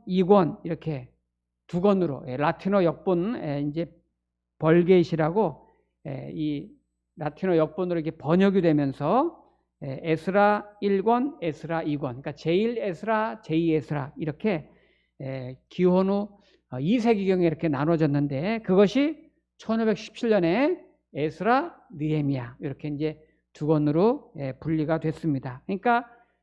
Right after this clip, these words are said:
그, 어, 이 세기 전까지는, 예, 이 에스라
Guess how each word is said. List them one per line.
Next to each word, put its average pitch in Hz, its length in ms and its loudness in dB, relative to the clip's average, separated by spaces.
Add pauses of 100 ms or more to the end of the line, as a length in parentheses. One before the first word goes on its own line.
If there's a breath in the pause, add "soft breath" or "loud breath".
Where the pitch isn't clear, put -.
(140)
그, 208 100 -4 (540)
어, 165 560 -2 (300)
이 180 160 -6
세기 202 300 -2
전까지는, 185 880 -2 (200)
예, 139 160 -14
이 147 200 -6
에스라 165 500 -6